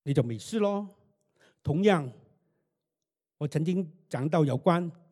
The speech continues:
罪还在你的身体里面，虽然你信了耶稣以后，罪好像细菌在我们的身体里面。OK？但是你怎么能够可以，啊，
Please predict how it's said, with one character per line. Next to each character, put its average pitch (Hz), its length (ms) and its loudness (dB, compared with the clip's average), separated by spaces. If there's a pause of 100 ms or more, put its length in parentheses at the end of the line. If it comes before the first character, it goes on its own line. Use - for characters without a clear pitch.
(400)
罪 247 320 6 (160)
还 147 200 -6
在 180 180 2
你 143 100 -2
的 135 80 -6
身 170 220 0
体 143 140 0
里 127 120 -2
面， 135 220 -2
虽 190 160 4
然 147 100 4
你 143 60 4
信 170 200 0
了 156 100 2
耶 160 180 6
稣 175 180 4
以 123 160 4
后， 131 180 2 (880)
罪 226 180 8
好 143 140 0
像 202 160 2
细 220 220 0
菌 175 320 4 (300)
在 190 180 4
我 143 140 -2
们 131 100 -2
的 147 60 0
身 170 220 0
体 143 160 -4
里 120 120 -8
面。 117 240 -8 (1160)
OK？ 180 280 -2 (960)
但 247 180 8
是 220 220 2
你 180 100 4
怎 185 140 0
么 214 120 2
能 147 160 0
够 170 120 2
可 160 200 0
以， 180 280 -2 (200)
啊， 165 280 -2